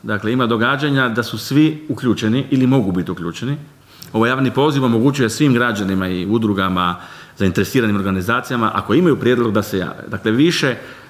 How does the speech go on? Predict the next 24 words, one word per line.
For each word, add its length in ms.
e, 340
krajem 280
veljače 360
niko 200
ne 80
može 220
kazat: 360
„Mogli 220
ste 160
ovo 160
organizirat, 600
mogli 220
ste 160
ono 120
organizirat, 560
mogli 220
ste 120
predložit.” 500
I 80
još 200
uvijek 260
možete 340
predložit. 460
E, 260